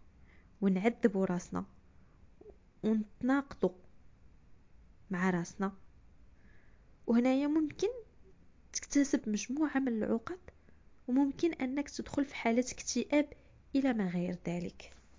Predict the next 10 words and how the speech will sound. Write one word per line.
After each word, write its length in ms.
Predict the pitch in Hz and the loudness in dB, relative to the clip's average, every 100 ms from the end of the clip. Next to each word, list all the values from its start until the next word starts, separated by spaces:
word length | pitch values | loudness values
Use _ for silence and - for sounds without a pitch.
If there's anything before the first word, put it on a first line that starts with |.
| - - - - - - - - - - - - - - - - - - - - - - | -20 -20 -20 -20 -20 -20 -20 -20 -20 -20 -20 -20 -20 -20 -20 -20 -20 -20 -20 -20 -20 -4
سو 220 | - 349 | 2 4
باش 220 | 285 - | 2 -2
نكونوا 440 | 277 - 269 240 240 - 220 | -4 -2 0 0 -4 -8 -6
متصالحين 800 | 214 - 311 320 - 302 285 | -6 -2 -2 0 0 2 2
مع 180 | 214 202 | 0 0
ذاتنا، 420 | 208 208 208 285 403 - - - - - - - 262 | -2 -2 -2 -2 -4 -6 -20 -20 -20 -20 -20 -8 0
نركزوا 480 | 285 370 285 302 | 0 0 -2 0
على 140 | 277 254 | 4 2
الجوهر 500 | 240 233 254 220 208 | 2 0 0 0 -2
ديالنا 480 | - 185 180 175 | 0 -2 0 -2